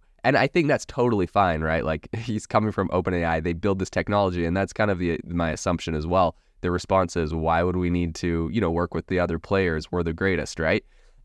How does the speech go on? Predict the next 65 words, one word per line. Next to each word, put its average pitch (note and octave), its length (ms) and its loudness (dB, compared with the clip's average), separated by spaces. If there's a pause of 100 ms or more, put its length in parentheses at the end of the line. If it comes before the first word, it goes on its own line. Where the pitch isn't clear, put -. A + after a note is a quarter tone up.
And, C3 400 2
um, A2+ 440 2
I A2+ 80 2
think D#3 320 0
what A2 200 0
you're G#2 120 0
seeing F2 340 0
here F2 240 2
is F2 140 0
something F#2 240 2
that F#2 80 0
you F2 100 -2
see - 220 -2
in F2 80 0
big E2 140 -2
tech - 200 -2
a E2+ 60 -4
lot, D2+ 260 -2
which E2+ 180 -4
is F2 120 -2
that E2+ 200 0
these, E2+ 300 -2
these F2 160 -4
players, A#2 320 2
they F#2 80 0
work F#2+ 380 0
in E2+ 120 0
silos, D#2+ 640 0
right? E2+ 260 -2 (260)
So F#2+ 180 -2
Open F#2+ 200 0
A F#2 120 2
I, G2 140 4
they F#2 60 0
build F2+ 220 0
a F2 40 -4
bunch E2+ 200 -2
of - 60 -16
functionalities. E2 640 -2
They F#2+ 120 0
don't F#2+ 300 0
want F2 300 -2
to F2+ 120 -4
integrate E2+ 380 -2
Bard G#2+ 240 6
because E2+ 180 -8
they F#2 80 0
don't G2 120 2
want F2 180 -2
to - 80 -16
give E2+ 240 -4
Bard E2 300 2
free D#2+ 260 -2
bandwidth. E2 480 -2
They're D2+ 140 -4
just - 180 -8
like, D2 160 0
"If - 140 -12
you E2 80 0
wanna D#2+ 160 0
get - 160 -4
something B1+ 200 -4
done, E2+ 220 0
use D#2 200 -2
us." - 200 -2